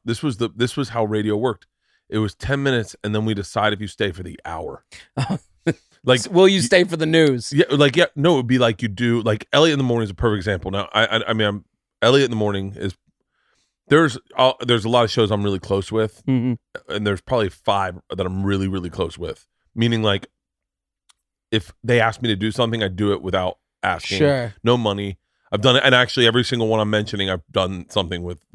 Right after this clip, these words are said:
Speaker 1: for them. No money asked, just p-, please, I love, I, I love your show.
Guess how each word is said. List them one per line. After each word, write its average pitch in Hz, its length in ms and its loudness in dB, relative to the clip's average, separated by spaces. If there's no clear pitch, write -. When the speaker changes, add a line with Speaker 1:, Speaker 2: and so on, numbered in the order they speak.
Speaker 1:
for 95 120 0
them. 90 240 -2
No 123 200 2
money 120 240 2
asked, 101 280 -2
just - 200 -8
p-, - 100 -16
please, 98 300 0
I 92 80 -6
love, 95 560 0
I, 98 60 0
I - 20 4
love 95 240 0
your 87 100 -8
show. - 320 -8